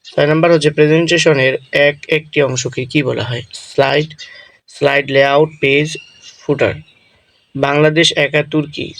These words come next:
গেমস, ডিজিটাল প্রকাশনা, গ্রাফিক্স, মাল্টিমিডিয়া সফটওয়্যার। আট নাম্বার হচ্ছে ডিজিটাল মাধ্যমে প্রকাশিত যে কোনো তথ্য, ছবি ও শব্দকে কি বলে?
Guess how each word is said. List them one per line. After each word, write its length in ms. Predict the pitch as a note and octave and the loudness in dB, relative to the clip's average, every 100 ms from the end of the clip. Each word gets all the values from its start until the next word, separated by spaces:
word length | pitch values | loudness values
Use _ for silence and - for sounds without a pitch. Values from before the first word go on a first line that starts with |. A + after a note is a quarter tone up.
| - C3+ | -8 0
গেমস, 380 | D3 D#3 D#3 | 0 0 -6
ডিজিটাল 440 | C3 C3+ C3 D3+ C#3 | -6 -6 -2 -4 -4
প্রকাশনা, 520 | C#3+ C3 C#3+ C#3+ D3 | -6 -2 0 0 0
গ্রাফিক্স, 480 | C#3+ C3+ C#3+ C#3 C#3 | 0 0 -2 -6 -4
মাল্টিমিডিয়া 640 | C3 C3 B2+ C3+ C3+ C3+ | -2 -2 -2 -4 -2 -4
সফটওয়্যার। 500 | A#2 A#2+ - B2+ G#2+ G#2 _ _ _ _ _ _ _ _ _ | -4 -8 -10 -12 -12 -16 _ _ _ _ _ _ _ _ _
আট 200 | D3+ C3+ | -8 -4
নাম্বার 220 | D#3 D#3 D#3 | 0 2 2
হচ্ছে 240 | D3+ C#3 | 2 -2
ডিজিটাল 440 | C3+ C#3 D#3+ E3 | -2 -2 0 2
মাধ্যমে 800 | D3+ C#3+ B2+ C3 D3+ D3 C3+ D3+ - - | 2 0 -4 -2 0 2 0 -4 -8 -6
প্রকাশিত 440 | C#3+ D3+ D3 D3+ C3+ | -2 0 0 -2 -4
যে 240 | A#2+ C#3+ | 0 -2
কোনো 240 | C#3 D#3 | 2 0
তথ্য, 340 | D#3 C#3+ - D3 | 2 -2 2 0
ছবি 460 | - C3+ C#3 D3 - - | 2 0 2 0 -2 -6
ও 140 | C3 B2 | -4 -2
শব্দকে 480 | C#3 B2+ C3+ C#3 | -4 0 -2 -2
কি 160 | C3 D#3+ | -2 0
বলে? 260 | C#3 A2+ | 0 -2